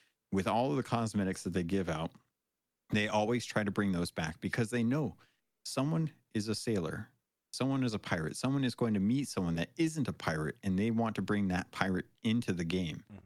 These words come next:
Speaker 1: And it, if it, if it isn't Jack Sparrow, if it isn't Davy Jones, if it isn't Disney,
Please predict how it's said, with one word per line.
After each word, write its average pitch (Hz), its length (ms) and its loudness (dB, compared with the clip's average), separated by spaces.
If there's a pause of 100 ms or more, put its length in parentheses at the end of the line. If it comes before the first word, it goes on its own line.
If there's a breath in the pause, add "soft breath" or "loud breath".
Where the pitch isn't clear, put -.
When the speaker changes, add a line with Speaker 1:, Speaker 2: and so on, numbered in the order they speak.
(240)
Speaker 1:
And 104 80 2
it, 101 180 0
if 104 200 0
it, 127 220 0
if 107 220 0
it 123 100 2
isn't 156 260 -2
Jack 123 260 -2
Sparrow, 85 420 0
if 85 100 -2
it 107 120 2
isn't 123 220 0
Davy 104 260 2
Jones, 80 320 -2
if 85 160 0
it 98 120 2
isn't 123 360 0
Disney, 95 540 -2